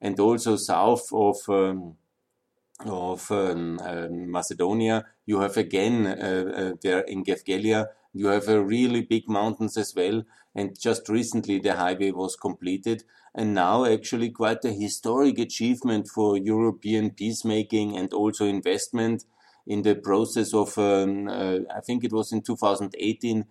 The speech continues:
when first time ever, uh, this, um, most important Corridor ten was, uh, completed. And now you can drive almost fully from Vienna on a highway to Thessaloniki.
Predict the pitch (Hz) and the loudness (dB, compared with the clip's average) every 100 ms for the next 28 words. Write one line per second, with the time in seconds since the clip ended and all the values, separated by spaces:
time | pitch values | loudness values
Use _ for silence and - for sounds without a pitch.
0 | _ _ - 95 104 120 117 - 113 127 | _ _ -8 0 2 2 0 0 0 0
1 | 127 110 113 127 92 110 131 110 82 - | -2 -2 0 0 0 2 4 2 0 -8
2 | _ _ - 98 - 120 113 - 117 101 | _ _ -6 -6 0 0 0 0 2 4
3 | 92 87 90 - 95 92 101 123 131 131 | 4 2 -2 -8 -8 -4 2 2 4 0
4 | 120 - 113 147 147 107 95 107 101 104 | 0 2 6 6 4 -2 -2 -2 2 2
5 | 92 101 98 104 95 101 104 92 101 98 | 0 -2 -2 -6 -2 -2 -2 0 -2 -2
6 | - 117 98 98 95 104 95 98 120 98 | -4 -2 2 0 0 -4 0 -2 -2 -4
7 | 92 - _ _ _ - 95 92 101 113 | -8 -10 _ _ _ -6 0 2 4 2
8 | - 110 98 92 87 104 - - - - | 0 -2 -2 2 4 4 0 -10 -6 0
9 | 117 120 110 - _ 110 - 123 139 120 | 2 0 -2 -6 _ -12 -4 4 6 6
10 | 120 123 - _ - 101 110 120 127 117 | 4 2 -4 _ -18 0 4 6 4 2
11 | 101 107 98 110 127 123 127 113 113 113 | 0 0 2 2 2 2 0 0 0 0
12 | 95 92 113 117 113 113 104 107 - 104 | 0 2 2 2 0 -2 -2 -2 0 0
13 | 104 104 120 - 82 | 0 0 -2 -4 -6